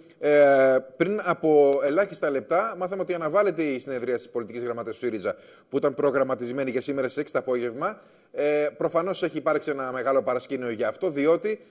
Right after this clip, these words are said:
η ανακοίνωση ότι θα έχουμε σήμερα πολιτική γραμματεία του σύριζα είχε ανακοινωθεί λίγο πριν από τις δέκα σήμερα το πρωί.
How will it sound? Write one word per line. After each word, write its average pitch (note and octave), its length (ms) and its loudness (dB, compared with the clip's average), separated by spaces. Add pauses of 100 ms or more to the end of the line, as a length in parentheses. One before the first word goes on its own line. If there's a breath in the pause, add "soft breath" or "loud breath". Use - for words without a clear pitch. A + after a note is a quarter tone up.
(120 soft breath)
η D3+ 120 -2
ανακοίνωση F3 460 -4
ότι D#3 80 -8
θα F#3 80 2
έχουμε F#3+ 220 -2
σήμερα C#3+ 320 -2
πολιτική B2 320 -6
γραμματεία B2 320 -4
του A2 80 -14
σύριζα F#3+ 400 -2 (280 loud breath)
είχε G3 200 -4
ανακοινωθεί E3 420 -2
λίγο E3 420 -4
πριν F#3+ 380 -2
από E3 300 -6
τις B2 140 -10
δέκα F#3 240 -4
σήμερα G3+ 280 -4
το F3 100 -2
πρωί. F3 300 -2